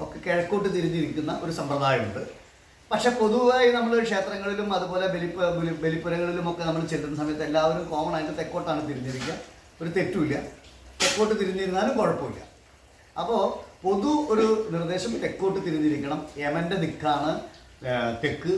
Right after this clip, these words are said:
യമദേവനാണ്, ഏ, നമ്മൾ ഈ കർമ്മം ചെയ്യുന്നത് എന്നുള്ളതുകൊണ്ട് യമൻ്റെ പുഷ്പമാണ് ചെറുള, ആ, അതുപോലെ തന്നെ എള്ള്. അപ്പോൾ ഈ എള്ളും ചെറുളയും ഒക്കെ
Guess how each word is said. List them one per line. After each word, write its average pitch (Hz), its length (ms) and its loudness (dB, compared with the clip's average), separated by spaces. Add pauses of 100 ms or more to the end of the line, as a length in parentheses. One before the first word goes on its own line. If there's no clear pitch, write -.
(640)
യമദേവനാണ്, 160 720 4 (960)
ഏ, 131 60 -4 (220)
നമ്മൾ 139 160 0 (120)
ഈ - 20 4 (280)
കർമ്മം 151 280 -2 (140)
ചെയ്യുന്നത് 156 460 2 (240)
എന്നുള്ളതുകൊണ്ട് 123 500 -4 (460)
യമൻ്റെ 196 420 4
പുഷ്പമാണ് 151 580 0 (360)
ചെറുള, 143 380 0 (800)
ആ, - 40 -2 (480)
അതുപോലെ 175 400 2
തന്നെ 156 200 2 (760)
എള്ള്. 156 240 4 (840)
അപ്പോൾ 220 160 -4 (200)
ഈ 185 40 2 (100)
എള്ളും 208 280 2
ചെറുളയും 175 400 2 (160)
ഒക്കെ 147 260 0